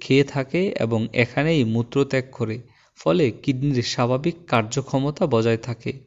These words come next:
সুবহানাল্লাহ। তাহলে বুঝতেই পারছেন গর্ভ অবস্থায় পেটে পানি কতটা গুরুত্বপূর্ণ।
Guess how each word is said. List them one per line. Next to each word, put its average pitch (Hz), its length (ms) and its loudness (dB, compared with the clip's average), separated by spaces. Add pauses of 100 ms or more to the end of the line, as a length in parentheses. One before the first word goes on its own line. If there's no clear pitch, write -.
(240)
সুবহানাল্লাহ। 117 920 -2 (640)
তাহলে 175 300 6
বুঝতেই 131 400 4
পারছেন 143 520 0
গর্ভ 113 280 4
অবস্থায় 127 640 0 (140)
পেটে 120 300 0
পানি 123 480 0 (100)
কতটা 185 380 2
গুরুত্বপূর্ণ। 110 800 -2